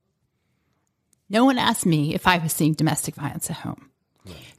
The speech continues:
Speaker 1: No one did a risk assessment to see if I was at risk for being sexually assaulted as a child.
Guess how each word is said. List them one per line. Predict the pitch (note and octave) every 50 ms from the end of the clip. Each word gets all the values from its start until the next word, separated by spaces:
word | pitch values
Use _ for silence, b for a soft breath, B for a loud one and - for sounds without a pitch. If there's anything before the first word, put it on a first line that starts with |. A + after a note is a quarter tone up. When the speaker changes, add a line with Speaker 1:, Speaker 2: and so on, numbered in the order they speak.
| _ -
Speaker 1:
No | F3+ E3+ F#3+ A3+ C4 C#4
one | C#4+ C#4+ C#4 C4+ C#4 C4+ B3+ B3+ A#3+ A3
did | - - G3+ F#3+
a | G3
risk | F3 E3+ F3+ - - -
assessment | E3 - - - - - - - D3 - - - - -
to | - G3
see | - - - F#3+ F3+ A2+ D2+ - - - - - _ _ _ _ _ _ _ -
if | F3 - - -
I | - G#3 G#3 G#3+
was | A3+ A3 A3
at | - -
risk | F3 F3+ D#3+ C#3+ E3+ - - - -
for | - G3+
being | E3 F#3 E3 D#3
sexually | - - F3 F3 - - F3+ E3
assaulted | - - D#3 C#3 - - D#3
as | C#3 - -
a |
child. | B2 - E3 - D3 D#3+ - - -